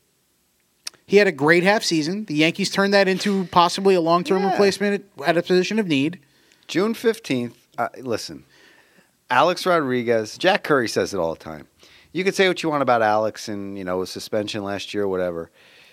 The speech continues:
Speaker 2: He's a student of the game. He is.
Speaker 1: Yeah.
Speaker 2: And he was out there with Didi, I wanna say, t-, three or four days ago.
Speaker 1: I think it was Tuesday.
Speaker 2: Yeah.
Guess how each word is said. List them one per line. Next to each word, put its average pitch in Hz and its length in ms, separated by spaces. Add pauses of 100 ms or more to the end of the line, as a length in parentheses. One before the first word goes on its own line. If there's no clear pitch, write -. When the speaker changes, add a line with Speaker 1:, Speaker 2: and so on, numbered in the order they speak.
(120)
Speaker 2:
He's 143 240
a 139 60
student 156 440
of 127 60
the 117 60
game. 85 340 (1000)
He 151 160
is. 127 320 (420)
Speaker 1:
Yeah. 165 120 (180)
Speaker 2:
And 131 240
he 127 80
was 120 140
out 156 200
there 170 140
with 143 160
Didi, 135 520 (380)
I 110 60
wanna 123 140
say, 120 400 (580)
t-, - 560
three 135 160
or 127 60
four 127 220
days 120 220
ago. 110 220
Speaker 1:
I 110 80
think 135 140
it 127 40
was 117 140
Tuesday. 120 460 (200)
Speaker 2:
Yeah. 117 340